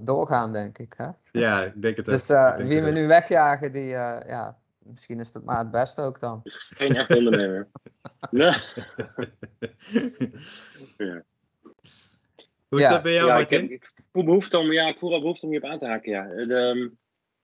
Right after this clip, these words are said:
Speaker 3: dat is de, wat jij daar zegt, eh, Marcel, vond ik wel, eh, raakte me wel. Van,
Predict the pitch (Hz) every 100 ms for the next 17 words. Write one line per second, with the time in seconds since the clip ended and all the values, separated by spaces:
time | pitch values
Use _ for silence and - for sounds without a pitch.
0 | - - 117 - 110 104 107 - 127 135
1 | 117 107 110 - 107 107 107 107 104 107
2 | 104 104 104 104 104 101 101 110 - 101
3 | 107 135 - 110 104